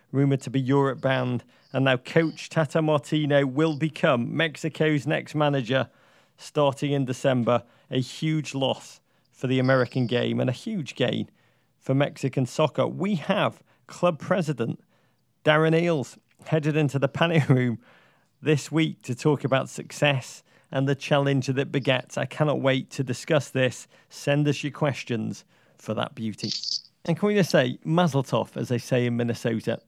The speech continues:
to, oh, that club for pulling in fifty-two thousand fans. That is a, that's a remarkable achievement in America, and I'm looking forward to hopefully getting out to Minnesota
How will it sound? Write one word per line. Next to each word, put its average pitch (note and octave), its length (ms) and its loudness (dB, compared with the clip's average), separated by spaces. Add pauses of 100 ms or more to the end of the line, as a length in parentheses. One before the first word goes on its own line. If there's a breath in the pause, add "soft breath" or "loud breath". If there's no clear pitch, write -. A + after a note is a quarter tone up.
(200)
to, C3 340 2 (140)
oh, - 1160 -14
that D3+ 260 -2
club A2+ 320 0 (260)
for A#2+ 140 -10
pulling C#3 360 0
in A#2 120 0
fifty-two C3+ 720 -2
thousand A#2 460 -2
fans. A2 440 -4
That C3 200 -2
is C3 140 0
a, A#2 260 2 (640 soft breath)
that's E3+ 260 -2
a D3+ 80 4
remarkable B2+ 800 2
achievement A#2 600 -2
in A2+ 120 -2
America, A2 600 -2
and A2 120 -6
I'm A2+ 140 -2
looking A#2+ 260 -4
forward A2 380 -2
to A2+ 80 -4
hopefully G#2+ 360 -4
getting G#2+ 240 -4
out A2 200 -4 (420 soft breath)
to - 120 -2
Minnesota A#2 760 -2